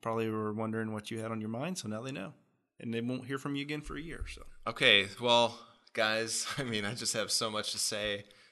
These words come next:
Speaker 2: There's so little time.
Speaker 1: Oh, look at the time.
Speaker 2: <laughs> No, if I had one thing to say, I would say that I think,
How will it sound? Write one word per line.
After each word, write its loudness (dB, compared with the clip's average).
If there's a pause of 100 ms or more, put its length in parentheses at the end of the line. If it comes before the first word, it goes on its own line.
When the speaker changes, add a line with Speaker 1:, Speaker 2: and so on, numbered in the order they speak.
Speaker 2:
There's 2
so 6
little -2
time. 4
Speaker 1:
Oh, 10
look 4
at 0
the -6
time. 2
Speaker 2:
<laughs> 8 (1200)
No, 6
if 4
I 12
had 12
one 8
thing 4
to 2
say, 10
I 8
would 2
say 4
that 0 (380)
I 8
think, -2